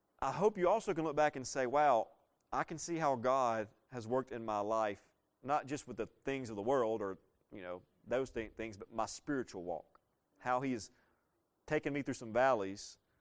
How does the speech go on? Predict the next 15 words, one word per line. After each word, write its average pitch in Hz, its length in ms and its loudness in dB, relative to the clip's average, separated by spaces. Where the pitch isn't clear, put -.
to 110 80 -8
teach 143 260 -4
me 101 80 -12
some 92 160 -16
things, 90 480 -16
and 120 100 -6
how 143 120 2
He's 139 100 0
also 185 260 2
given 160 200 -4
me 160 80 -4
some 147 180 -6
mountaintop 131 580 -4
experiences 98 720 -8
to 104 180 -6